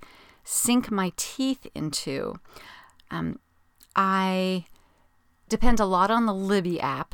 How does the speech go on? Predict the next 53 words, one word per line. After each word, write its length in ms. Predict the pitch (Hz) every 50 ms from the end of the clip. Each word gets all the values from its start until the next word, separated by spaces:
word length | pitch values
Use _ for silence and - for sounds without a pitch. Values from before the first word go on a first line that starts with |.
| - -
to 140 | - - 180
listen 280 | 180 190 - 220 202 185
to 120 | 202 -
audiobooks, 960 | - 175 175 175 175 170 160 151 143 151 - 143 131 127 147 - - - - - -
but, 300 | - 185 170 170 - -
you 180 | 120 - - 247
know, 100 | 240 240
you 120 | 233 240
don't 200 | 233 262 262 262
always 180 | 277 285 285 -
have 140 | - 247 214
the 80 | 208
greatest 360 | 190 190 190 180 180 180 -
selections. 600 | - 165 151 156 147 - - - 98 - - - - _ - - - - -
I 80 | - 208
did 200 | 196 269 285 -
start 240 | - 381 403 427 -
listening 360 | 202 196 - - 226 233 220
to 460 | - - - 160 135 120 - - - - -
a 80 | 180 165
book 280 | - 185 190 190 -
by, 320 | - 156 151 151 156 156 - - - - - -
I 80 | 196
always 340 | 233 254 294 330 302 - - 240
wanna 140 | 226 220
say 180 | 208 - 196 170
Debbie 320 | 151 - 170 165 175 196
Macomber, 680 | 190 180 175 - - - 180 175 170 165 - 151 156 156 - - - - - - - - - -
but 100 | - 190
that 140 | 185 202 196
is 140 | 190 170 185
not 280 | 185 185 190 202 208 220
how 120 | 208 220
you 140 | 208 185 185
say 260 | - - - 175 175
her 140 | 170 185 180
name. 520 | 175 170 170 170 165 160 160 160 170 175 - _ - - - - - - - _ - -
And 220 | 190 185 180 180
now 160 | 185 185 185
I 80 | 190 190
can't, 220 | - - 214 - -
'cause 200 | - 208 190 -
I 120 | 185 185
heard 300 | 175 - - 202 208 -
her 120 | - 190 180
say 300 | - - - 202 214 196
it 80 | 180
<laughs> 280 | - - - - - -
herself, 640 | 285 285 - - - - - - 190 208 214 -
and 80 | 208 180
it's 180 | - - -
not 180 | 220 208 196 208
Macomber. 600 | 208 208 - - - 160 160 165 165 175 190 208